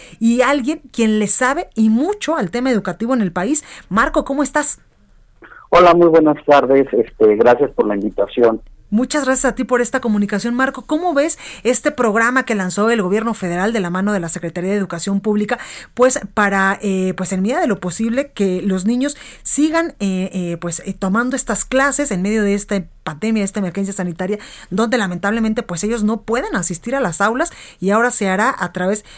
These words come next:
Speaker 1: de varias televisoras, eh, a nivel nacional?
Speaker 2: Pues estamos a la expectativa de ver el contenido de lo que se comience a transmitir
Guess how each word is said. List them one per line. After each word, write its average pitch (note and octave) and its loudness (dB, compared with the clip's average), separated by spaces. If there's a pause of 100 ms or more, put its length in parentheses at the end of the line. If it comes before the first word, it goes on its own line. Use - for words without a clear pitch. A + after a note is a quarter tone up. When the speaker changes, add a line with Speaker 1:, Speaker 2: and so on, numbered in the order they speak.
(100)
Speaker 1:
de G3 -2
varias A#3 -2
televisoras, A3 -4
eh, F3+ -6
a F3 -6
nivel G#3 -4
nacional? G3 -6 (1600)
Speaker 2:
Pues D#3+ 4
estamos A#3 2 (300)
a B2 0
la A#2 2
expectativa C#3+ 0
de A2 0 (340)
ver C3 4 (180)
el A2+ -2
contenido A#2+ -2
de A2+ 2
lo G#2 0
que G#2+ -4
se G#2 -4
comience A#2+ 0
a A2+ 0
transmitir G#2 -8